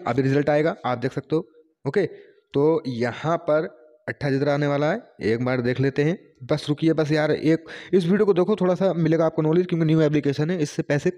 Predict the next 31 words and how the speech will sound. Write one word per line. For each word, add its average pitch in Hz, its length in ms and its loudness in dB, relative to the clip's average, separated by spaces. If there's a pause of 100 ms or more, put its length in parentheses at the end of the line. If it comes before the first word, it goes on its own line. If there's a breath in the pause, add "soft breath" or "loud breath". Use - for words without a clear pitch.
कमाए 147 220 0
जा 107 120 0
सकते - 280 -4
हैं 131 60 0
भाई, 139 140 0
कमा 110 260 -4
सकते 95 280 -6
हो 92 60 -4
आप, - 240 -8
ओके। 175 160 2 (460 loud breath)
तो 151 140 6 (220)
as 135 100 0
a 143 60 0
best 156 320 0
application 147 400 0
रहेगा 135 260 0
आपके 139 200 -4
लिए। 147 240 0 (160)
ये 131 100 2
न्यू 160 220 2
एप्लीकेशन 156 460 2
है, 190 100 -2 (100)
दो 139 160 0
हज़ार 139 240 0
बाईस 131 260 0
में 139 100 0
बहुत 123 160 0
अच्छा 131 180 -4
कर, - 240 -6
काम 135 160 -2
करेगा। 135 260 -2